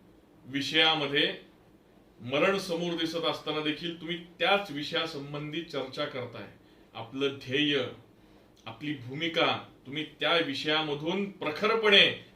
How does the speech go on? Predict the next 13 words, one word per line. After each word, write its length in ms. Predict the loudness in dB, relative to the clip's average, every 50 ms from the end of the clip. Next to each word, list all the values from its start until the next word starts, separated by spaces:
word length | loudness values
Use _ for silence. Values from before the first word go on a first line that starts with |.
| -2 0
त्या 120 | 0 0
काव्यामधून 920 | 0 -2 -2 -2 -2 2 4 4 4 4 4 2 2 2 2 0 -2 -4
तुम्ही 400 | -10 -14 -18 -12 -8 -4 -2 -2
शत्रूसमोर 800 | -2 -2 -4 -6 -8 -8 -6 -6 -4 -4 -4 -2 2 2 2 2
मांडताय. 720 | 2 0 -2 -2 0 0 -2 -4 -2 -2 0 0 0 -2 -6 -12 -18 -20 -20 -20 -20 -20 -20 -20 -10 -4
काय 140 | -2 -2 -2
विलक्षण 600 | -2 -2 0 2 2 2 2 0 -4 -4 -4 -4 -6 -8 -10 -16 -20 -20 -20 _ _ -14
मैत्री 380 | -10 -8 -8 -6 -4 -2 0 0
असेल. 300 | 0 0 -4 -6 -8 -10 -12 -16 -18 -4 -2
हे 100 | 0 0
भाग्य 480 | 0 -2 -6 -4 -6 -2 0 2 2
कदाचित 440 | 2 2 2 2 2 2 0 -2 -2 -2 -6 -12 -18 -20 -20 -20 -20 -16 -4 -2
सगळ्यांच्या 880 | 0 2 6 6 6 6 6 4 4 6 8 10 10 10 8 6 2